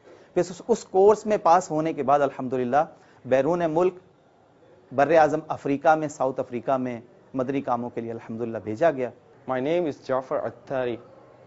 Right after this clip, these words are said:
Speaker 2: I joined Dawat Islami in two thousand three. Alhamdulillah Azza wa Jalla, by the grace of Allah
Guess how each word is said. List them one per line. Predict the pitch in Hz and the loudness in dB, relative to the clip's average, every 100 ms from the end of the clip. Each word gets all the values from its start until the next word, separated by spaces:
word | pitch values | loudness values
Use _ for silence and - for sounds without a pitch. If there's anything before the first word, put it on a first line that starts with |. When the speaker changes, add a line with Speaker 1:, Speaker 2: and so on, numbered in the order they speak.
| - - - - | -20 -20 -20 -8
Speaker 2:
I | 143 | -4
joined | 147 185 160 | 0 0 4
Dawat | 156 165 | 4 4
Islami | 147 143 151 160 | 0 -6 -6 -4
in | 143 | -6
two | 139 147 | -6 -8
thousand | 139 135 127 123 - | -6 -8 -6 -8 -6
three. | 143 117 - - 135 | -4 -6 -8 -12 -8
Alhamdulillah | 139 175 185 180 170 | -6 -4 -4 0 0
Azza | 160 156 | 0 -4
wa | |
Jalla, | 147 151 156 151 - - | -4 -2 2 0 0 -4
by | 135 | -4
the | 135 127 | -4 -4
grace | 147 160 156 | -2 -2 -2
of | 127 | -6
Allah | 131 151 | -4 -2